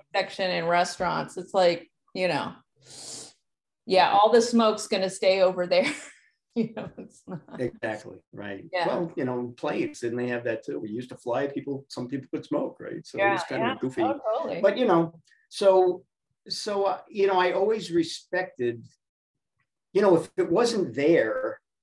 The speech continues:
Speaker 2: if the program wasn't there in the form that it was at the time, you know, that would have been it for me. I would have had a
Speaker 1: Right.
Speaker 2: very
Speaker 1: Yeah.
Speaker 2: unhappy life. And so I always kind of respected the gal that brung me, so to speak. And,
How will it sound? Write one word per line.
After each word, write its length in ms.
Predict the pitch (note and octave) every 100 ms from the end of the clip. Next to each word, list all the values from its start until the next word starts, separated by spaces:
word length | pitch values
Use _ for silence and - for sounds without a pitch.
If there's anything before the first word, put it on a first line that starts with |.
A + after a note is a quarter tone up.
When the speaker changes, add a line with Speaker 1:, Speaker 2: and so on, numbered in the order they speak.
| _ _ -
Speaker 2:
if 200 | C#3+ -
the 80 | C#3+
program 500 | - A3+ A#3+ G3+ F3
wasn't 340 | F3+ E3 C3+
there 380 | C#3 D3+ C#3 A#2+
in 80 | B2
the 100 | C#3 -
form 400 | D#3 E3 D#3+ D3+ -
that 140 | C3
it 120 | A#2+
was 320 | B2+ D3 C#3
at 120 | B2 -
the 60 |
time, 680 | A2+ - - B2+ A#2+ B2+ C3 -
you 120 | D#3+
know, 140 | B2+
that 160 | B2 C3
would 120 | D3+
have 100 | D3
been 120 | D3+
it 140 | E3 D#3+
for 120 | F3+
me. 240 | A3 C#3+ G#2+
I 100 | A2+ -
would 120 | B2
have 80 | D3+
had 100 | F#3+
a 40 | A#2
Speaker 1:
Right. 80 |
Speaker 2:
very 360 | B2 B2 D3+ D3+ _ _
Speaker 1:
Yeah. 160 | D#3+ F#3+
Speaker 2:
unhappy 360 | C#3+ C#3+ B2 A2+
life. 400 | A2+ A2 E3+ -
And 200 | C3+ B2+
so 380 | - D3 C#3 C3
I 160 | C3+ C#3
always 380 | D#3 E3 C3
kind 220 | - D3+ C#3
of 80 | A2+
respected 600 | A2+ - D#3 - B2+ A#2+ _ _ _ B2
the 60 |
gal 320 | A2+ B2+ C#3+
that 200 | C#3 B2+
brung 220 | A#2+ D#3+ D3
me, 140 | B2+
so 240 | B2+ C3
to 80 | A#2
speak. 400 | - - A#2 C3
And, 240 | C3+ B2